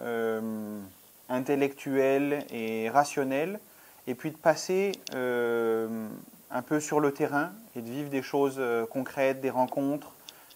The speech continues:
Euh, voilà, c'était vraiment le, l'idée de, de mettre un peu les mains dans le cambouis et de quitter le, le stylo et le papier.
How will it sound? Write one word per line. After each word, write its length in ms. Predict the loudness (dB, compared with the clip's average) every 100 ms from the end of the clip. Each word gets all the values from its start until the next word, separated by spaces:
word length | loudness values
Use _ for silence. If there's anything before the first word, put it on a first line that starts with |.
| -14
Euh, 920 | -8 -4 -4 -4 -4 -4 -4 -4 -4 -6 -8 -10 -14 -4
voilà, 300 | 4 4 4
c'était 280 | -4 -2 0
vraiment 320 | 2 4 4
le, 300 | 4 2 0
l'idée 400 | -2 0 2 2
de, 240 | 2 2 2 0 -2 -2
de 80 | -2
mettre 280 | 0 0 -2
un 60 |
peu 140 | 0 0
les 140 | 2
mains 120 | 2
dans 120 | 2 0
le 80 |
cambouis 480 | -2 -4 -2 -4 -4 -10 -20 -20 -10
et 120 | -6 -6
de 60 |
quitter 400 | -8 -12 -2 0
le, 720 | 2 2 2 2 0 -2 -4
le 140 | -6 -6
stylo 540 | -8 -4 0 0 0
et 120 | -2
le 100 | -4
papier. 380 | -2 -4 -6